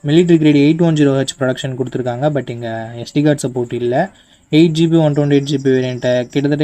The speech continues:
இருபத்தி ரெண்டாயிரம் ரூபாய்க்கு லான்ச் பண்ணாங்க. இப்போ என்ன பிரைசிங்கில் சேல் பண்ணிட்டு இருக்காங்கன்ற டீடைல்ஸ்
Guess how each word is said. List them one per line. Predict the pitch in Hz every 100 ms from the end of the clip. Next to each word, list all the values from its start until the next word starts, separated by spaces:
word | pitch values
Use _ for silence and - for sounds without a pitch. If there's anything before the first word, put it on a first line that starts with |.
| 147
இருபத்தி | 143 139
ரெண்டாயிரம் | 131 131 131
ரூபாய்க்கு | 131 143 135
லான்ச் | 135 -
பண்ணாங்க. | 127 143 156
இப்போ | 135
என்ன | 127 147
பிரைசிங்கில் | 147 131 131 127 131
சேல் | 123
பண்ணிட்டு | 127 120 120
இருக்காங்கன்ற | 120 120 120 120 117
டீடைல்ஸ் | 120 120 120